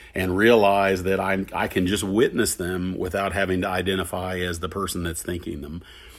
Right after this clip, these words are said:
It can be much less personal. I can really pay, ma-, pay more attention to other people, not in a way to distract myself and to not be willing to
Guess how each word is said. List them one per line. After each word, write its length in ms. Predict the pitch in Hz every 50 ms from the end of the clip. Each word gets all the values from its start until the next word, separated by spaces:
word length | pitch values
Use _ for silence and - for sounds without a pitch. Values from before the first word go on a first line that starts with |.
| - - - - -
It 120 | 92 90
can 180 | 107 98 92 87
be 180 | 98 101 98
much 300 | 95 98 107 110 - -
less 260 | 104 101 104 98 -
personal. 580 | - - - 104 107 107 - - 87 85 87 90
I 100 | 95 95
can 160 | - 92 90
really 300 | 90 107 110 104 101 101
pay, 240 | 95 - 101 98 98
ma-, 300 | 101 92 104 101 98 - -
pay 180 | - - 101 101
more 200 | 101 101 98 98
attention 420 | 95 - 104 104 - - 101 95 90
to 220 | - 95 90 87
other 200 | 87 85 82 85
people, 520 | - - 107 107 107 107 104 104 104 - - - - - - - -
not 300 | 87 101 110 117 120 117
in 100 | 113 107
a 60 | 101
way 300 | 95 104 104 104 98 101
to 160 | - - 92
distract 460 | 85 85 - - 107 110 117 117 -
myself 600 | 90 90 92 87 87 - 95 92 92 92 95 - -
and 220 | 87 87 85 82
to 260 | - - 90 87 85
not 240 | 90 95 98 98 -
be 120 | 92 90 90
willing 380 | 90 95 95 92 92 90 90 85
to 400 | - 90 92 90 85 87 87